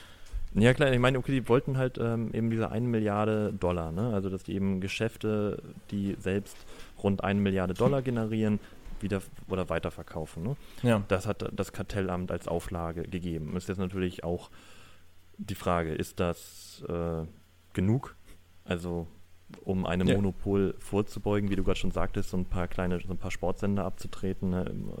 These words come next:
Speaker 1: Ja, gut, eine Milliarde, aber bei einer Summe von rund siebzig Milliarden Doll-, ähm, Verkaufspreis,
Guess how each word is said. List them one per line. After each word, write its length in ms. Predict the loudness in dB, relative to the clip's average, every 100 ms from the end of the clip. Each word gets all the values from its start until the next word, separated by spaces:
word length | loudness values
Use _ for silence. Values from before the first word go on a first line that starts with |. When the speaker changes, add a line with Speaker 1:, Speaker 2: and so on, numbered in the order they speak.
| -6
Speaker 1:
Ja, 200 | -4 -4
gut, 180 | -2 -2
eine 220 | 0 4
Milliarde, 500 | 4 2 2 4 2
aber 180 | 2 2
bei 80 | 0
einer 140 | 0
Summe 240 | 0 2 2
von 240 | 2 0 0 -8 -14 -16 0
rund 180 | 2 2
siebzig 340 | 0 0 -2 0
Milliarden 500 | 0 2 2 2 2
Doll-, 220 | 2 2
ähm, 220 | 0 -2
Verkaufspreis, 840 | -4 -2 0 0 -2 0 2 0